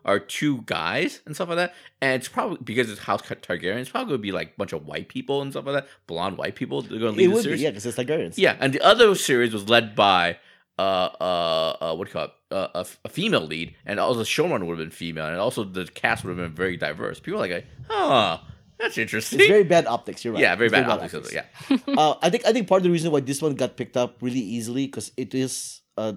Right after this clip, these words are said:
Speaker 2: directed by Miguel Sapochnik,
Speaker 1: I was gonna get to that. Yeah.
Speaker 2: which is, like, one of the biggest directors for Game of Thrones.
Speaker 1: He is the biggest. I think he is. He is,
Speaker 2: He,
Speaker 1: yeah.
Speaker 2: he did, uh, Hard Home. He did Battle of the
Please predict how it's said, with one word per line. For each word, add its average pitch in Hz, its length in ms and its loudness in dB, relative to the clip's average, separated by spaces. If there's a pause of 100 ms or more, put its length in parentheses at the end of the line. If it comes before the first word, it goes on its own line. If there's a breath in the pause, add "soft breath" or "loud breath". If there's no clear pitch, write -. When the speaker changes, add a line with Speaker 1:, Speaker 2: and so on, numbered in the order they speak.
(100)
Speaker 2:
directed 120 360 -2
by 113 140 -2
Miguel 110 360 -4
Sapochnik, 117 440 -6
Speaker 1:
I - 40 0
was 85 80 -4
gonna 87 80 -6
get 76 140 -6
to - 60 -14
that. - 140 -12
Yeah. - 120 -12
Speaker 2:
which 139 260 -2
is, 113 160 -4
like, 123 140 0
one 123 100 0
of 120 80 -2
the 117 60 -4
biggest 110 320 -6
directors 110 320 -6
for 117 140 -8
Game 101 160 -4
of 95 60 -12
Thrones. - 320 -8
Speaker 1:
He 165 140 4
is 147 120 4
the - 60 -4
biggest. - 300 -4
I - 60 -8
think - 160 -18
he - 60 -18
is. - 260 -14
He - 80 -12
is, 71 80 -12
Speaker 2:
He, 131 60 -2
Speaker 1:
yeah. 123 100 -4
Speaker 2:
he 170 180 -2
did, 160 400 2
uh, 123 220 2
Hard 135 260 2
Home. 143 380 0
He 127 80 -6
did 123 140 0
Battle 117 180 0
of 120 60 -2
the 113 40 -4